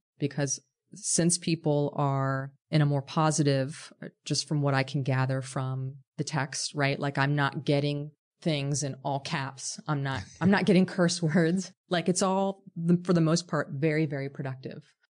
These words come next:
Speaker 1: People are coming up with solutions on their own. So I think that's where I just haven't had to spend as much time in asking those devil advocate type questions.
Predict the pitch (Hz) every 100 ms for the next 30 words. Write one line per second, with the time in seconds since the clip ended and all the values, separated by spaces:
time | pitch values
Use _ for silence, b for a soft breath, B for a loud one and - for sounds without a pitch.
0 | - 185 180 170 175 165 156 160 156 -
1 | - 147 143 151 143 139 139 139 165 185
2 | 147 151 - 139 139 147 139 143 151 139
3 | 139 139 - 147 147 139 147 139 139 147
4 | 143 139 - 151 160 175 139 139 135 -
5 | - 139 135 135 139 143 _ - 143 170
6 | 175 143 131 135 131 139 131 131 135 135
7 | 131 - 135 - 135 135 147